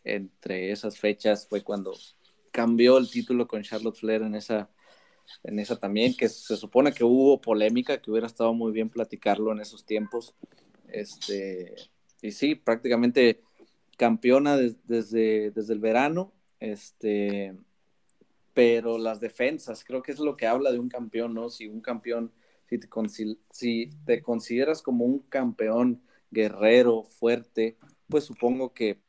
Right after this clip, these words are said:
es porque defiendes tu título exitosamente múltiples veces. Y pues creo yo, una estadística que vi por ahí es que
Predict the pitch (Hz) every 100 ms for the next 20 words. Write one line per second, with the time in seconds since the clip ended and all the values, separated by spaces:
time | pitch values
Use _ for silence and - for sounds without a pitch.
0 | _ - 117 - 113 - 104 _ - _
1 | 117 101 135 147 131 123 120 123 113 117
2 | 110 - - 107 104 104 107 - 104 104
3 | _ _ _ 127 135 147 131 - 104 113
4 | 131 - - - _ _ _ _ _ -
5 | 110 110 - 107 101 - - - - -
6 | 120 120 135 127 131 135 - 117 - 127
7 | 113 110 113 123 113 120 120 131 120